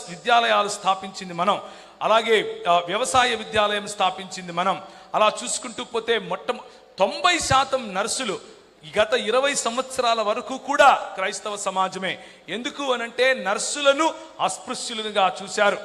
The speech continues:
వీళ్ళు చెడ్డ లేకపోతే అశుద్ధమైనది తాకేటటువంటి వారు, అలాంటి వాటికి మేము వెళ్ళము అని చెప్పారు.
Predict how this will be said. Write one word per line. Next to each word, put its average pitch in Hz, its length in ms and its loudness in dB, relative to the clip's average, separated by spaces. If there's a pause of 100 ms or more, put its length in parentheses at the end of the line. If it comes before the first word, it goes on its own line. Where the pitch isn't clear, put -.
(260)
వీళ్ళు 277 800 -2 (260)
చెడ్డ 220 260 2
లేకపోతే 233 840 2 (260)
అశుద్ధమైనది 294 920 0
తాకేటటువంటి 202 880 -4
వారు, 175 340 2 (320)
అలాంటి 247 380 4
వాటికి 220 440 2
మేము 233 280 -4
వెళ్ళము 226 600 2
అని 190 140 -4
చెప్పారు. 165 400 -2